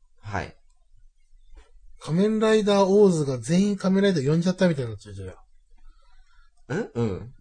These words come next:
Speaker 2: <laughs> 最後でもよくわかんなくなっちゃう。
Speaker 1: <laughs>
Speaker 2: 今ね。いや、無理して喋るとこうなるんだわ。
Speaker 1: <laughs>
Speaker 2: あー、やめた方がいいな。
Speaker 1: まあ、とにかくすごい。
Speaker 2: とにかくすごい。
Speaker 1: うん。
Speaker 2: だってエスピーだもんね。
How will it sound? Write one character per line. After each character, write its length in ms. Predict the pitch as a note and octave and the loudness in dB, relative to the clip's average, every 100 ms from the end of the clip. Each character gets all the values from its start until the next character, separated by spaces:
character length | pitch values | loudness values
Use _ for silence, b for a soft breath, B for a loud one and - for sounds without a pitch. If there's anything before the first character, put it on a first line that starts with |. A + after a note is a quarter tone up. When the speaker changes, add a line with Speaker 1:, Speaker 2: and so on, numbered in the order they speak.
| - | -6
Speaker 2:
<laughs> 180 | C#3+ F#2+ | -4 -2
最 220 | C#3+ D#3 | 0 2
後 80 | C#3+ | 2
で 100 | C#3 | 0
も 80 | C3 | 0
よ 120 | C3+ | 0
く 80 | D3+ | 2
わ 60 | |
か 60 | D#3+ | 4
ん 60 | |
な 80 | G3+ | 6
く 40 | D#3+ - | 4 6
な 80 | C4 | 4
っ 40 | |
ち 60 | A3+ | 4
ゃ 20 | |
う。 20 | C#3 | 0
Speaker 1:
<laughs> 20 | |
Speaker 2:
今 140 | C#3 - | -4 0
ね。 160 | D#3 - - D4 D#4 B B B _ | -2 -2 -10 -12 -12 B B B _
い 60 | B2+ | -6
や、 180 | C3 C#3 | -2 2
無 140 | E3 | 4
理 100 | F#3+ | 4
し 60 | F3+ | 2
て 60 | |
喋 260 | D#3+ D#3+ D#3 | 4 4 6
る 60 | |
と 100 | D3 | 2
こ 160 | D3+ E3 | 2 6
う 20 | |
な 100 | E3+ | 8
る 100 | D#3+ | 6
ん 40 | C3+ | 2
だ 100 | A#2+ | -2
わ。 140 | F#2 - | -6 -6
Speaker 1:
<laughs> 100 | - | 0
Speaker 2:
あ 760 | F3 D#3+ D3+ - C#3+ D3 D#3 E3 | 0 2 -4 -4 -4 0 4 6
ー、 40 | |
や 120 | D3+ | 6
め 140 | E3 D#3+ | 6 4
た 100 | D#3 | 2
方 120 | D#3 | 2
が 60 | |
い 100 | C3+ | 0
い 20 | B2+ | -2
な。 260 | C3+ - - - B B B B B B B - | -6 -8 -16 -20 B B B B B B B -10
Speaker 1:
ま 80 | |
あ、 20 | D#3+ | -4
と 140 | A3 | -2
に 80 | G#3+ | 0
か 120 | G#3 | 0
く 140 | E3+ | 0
す 160 | A#2 A#2+ | -2 2
ご 100 | A#2+ | 2
い。 160 | F2 - - - - - - | 2 -4 -20 -20 -20 -20 -4
Speaker 2:
と 120 | D#3+ | 2
に 100 | G3+ | 2
か 120 | G#3 | 2
く 100 | D#3+ | 0
す 140 | - C#3+ | -2 -2
ご 180 | C#3 | -2
い。 20 | A2+ - - C#3 | -2 -10 -16 -8
Speaker 1:
う 60 | |
ん。 140 | G#2+ - | -8 -4
Speaker 2:
だ 100 | D3+ | -2
っ 20 | |
て 60 | C#3+ | 2
エ 40 | D3+ | 2
ス 160 | - A#3 | 0 4
ピ 80 | |
ー 40 | G3+ | 6
だ 80 | D#3 | 6
も 120 | B2 | 4
ん 20 | |
ね。 280 | C3+ B2+ | -2 -2